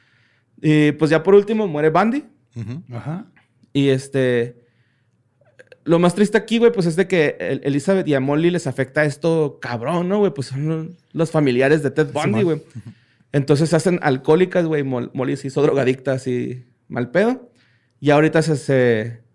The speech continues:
Speaker 1: agarraron la onda, güey. Y a, a Elizabeth le preguntaron que, pues, que qué onda con esa onda, ¿no? Así que, "¿Qué, qué pedo, güey? ¿Qué
Speaker 2: ¿Qué
Speaker 1: sientes?"
Speaker 2: onda con esa onda?
Speaker 1: <laughs> ¿Qué, qué, qué, qué sientes con Ted, por Ted Bundy, güey? Y ella dice que no lo odia. Dice, "Es que no, pues, no lo odio, güey.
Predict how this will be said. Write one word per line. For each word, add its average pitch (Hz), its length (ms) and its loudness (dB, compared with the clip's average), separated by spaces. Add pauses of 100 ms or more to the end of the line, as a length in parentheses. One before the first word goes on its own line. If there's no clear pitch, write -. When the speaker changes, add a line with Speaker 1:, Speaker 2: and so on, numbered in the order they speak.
(280)
Speaker 1:
agarraron 131 400 0
la 135 100 0
onda, 202 260 0
güey. 254 120 -6 (720)
Y 143 200 4
a, 131 300 4
a 143 120 2
Elizabeth 139 460 0
le 160 80 2
preguntaron 156 840 0
que, 131 520 -8
pues, - 120 -20
que 123 120 -12
qué 123 100 -8
onda 143 180 -4
con 131 160 -8
esa 135 180 -12
onda, 143 220 -10
¿no? 143 180 -12
Así 135 180 -14
que, 131 180 -20 (140)
"¿Qué, - 160 -20
qué 131 100 -20
pedo, 165 240 -10
güey? 160 120 -4
¿Qué - 60 -16
Speaker 2:
¿Qué 147 40 -8
Speaker 1:
sientes?" 143 280 -6
Speaker 2:
onda 117 260 -6
con 90 180 -10
esa 87 240 -16
onda? 85 320 -16
Speaker 1:
<laughs> - 180 -12
¿Qué, 208 80 2
qué, 170 160 0
qué, 160 140 -2 (280)
qué 170 80 -2
sientes 202 260 2
con 185 160 2
Ted, 165 140 0 (140)
por 151 140 -2
Ted 160 180 0
Bundy, 185 340 4
güey? 160 180 -2 (800)
Y 156 100 4
ella 160 160 6
dice 160 880 0
que 156 100 -2
no 147 80 2
lo 156 120 4
odia. 226 260 2
Dice, 196 180 -4
"Es - 60 -16
que 190 80 -4
no, 185 180 -4
pues, 139 180 -18
no 147 140 -6
lo 175 160 -2
odio, 240 300 0
güey. 226 180 -2